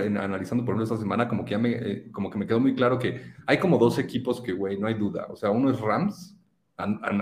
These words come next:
a-, a-, eh, inicia todo, y el otro es Tampa Bay también, güey. O sea, son como los dos de, güey, todo va pa' adentro, güey.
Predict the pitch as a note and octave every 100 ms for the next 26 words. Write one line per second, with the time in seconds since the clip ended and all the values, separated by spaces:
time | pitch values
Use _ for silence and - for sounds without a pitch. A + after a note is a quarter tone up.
0 | F#2+ F2+ F#2 F#2+ - F#2+ G2 F#2+ G2 F#2+
1 | F#2+ F#2+ G#2 A#2+ B2+ B2 A#2+ D#3+ G#2 G#2+
2 | A#2+ G#2 G2+ - F#2+ - F2 E2 E2+ E2+
3 | E2+ - E2 _ _ _ _ _ F#2+ G2
4 | - B2 A#2+ A#2 F#2+ G2+ G2+ F#2+ G2 -
5 | - _ - C3+ A#2 G#2+ G2+ F2+ F#2+ -
6 | -